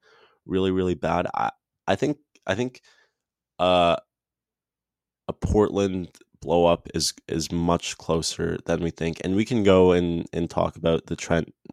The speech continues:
trade, and we've talked about that, um, already. That just, that also seemed weird. Although now Trent is kinda looking a bit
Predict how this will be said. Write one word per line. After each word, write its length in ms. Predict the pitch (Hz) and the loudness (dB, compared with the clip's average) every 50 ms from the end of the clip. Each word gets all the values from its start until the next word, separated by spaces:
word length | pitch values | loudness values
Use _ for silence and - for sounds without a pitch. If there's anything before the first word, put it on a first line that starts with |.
| - - _ | -20 -20 _
trade, 300 | - - - 90 87 85 | -6 0 4 4 6 6
and 100 | 85 82 | 4 4
we've 180 | 87 85 78 - | 2 0 0 0
talked 280 | - 87 85 - - | 0 0 0 0 -2
about 240 | - 85 85 82 - | -2 -2 -2 0 0
that, 300 | - 85 87 85 85 - _ _ - - _ _ _ _ _ _ _ _ _ _ - | 0 0 0 0 -2 -6 _ _ -20 -20 _ _ _ _ _ _ _ _ _ _ -6
um, 360 | - 82 82 80 78 80 - - | -4 -2 -2 -2 -2 -6 -8 -6
already. 680 | - 85 85 82 85 82 82 85 85 82 82 82 80 - - _ _ _ _ _ _ - 57 57 50 50 - _ - | -4 -2 0 2 2 2 0 0 -2 -2 -2 -4 -4 -6 -12 _ _ _ _ _ _ -18 -18 -18 -18 -20 -20 _ 0
That 200 | - 98 104 90 | 2 2 2 2
just, 340 | - 101 98 - - - _ _ _ _ _ - | 0 -4 -4 -2 -4 -4 _ _ _ _ _ -2
that 200 | - 90 85 - | 2 2 2 2
also 320 | - 76 78 78 - - - | 0 -2 -2 -2 -4 -6 -4
seemed 340 | - - - 80 80 - - | -4 -4 -4 -6 -8 -8 -8
weird. 300 | - 80 82 85 87 - - | -6 -4 -4 -4 -4 -6 -4
Although 160 | - 85 90 | -2 0 0
now 280 | 85 90 90 90 87 - - - | 2 2 2 2 2 0 -4 -8
Trent 360 | - - 82 80 80 73 - | -8 -4 -4 -4 -4 -4 -6
is 360 | 76 - - - - - - _ _ _ | -6 -4 -4 -2 -4 -4 -6 _ _ _
kinda 240 | - - - 82 82 | -14 -8 -6 -4 -4
looking 360 | 82 82 82 80 - - 78 | -4 -4 -6 -8 -8 -8 -6
a 60 | 78 80 | -6 -4
bit 220 | - - - | -4 -4 -6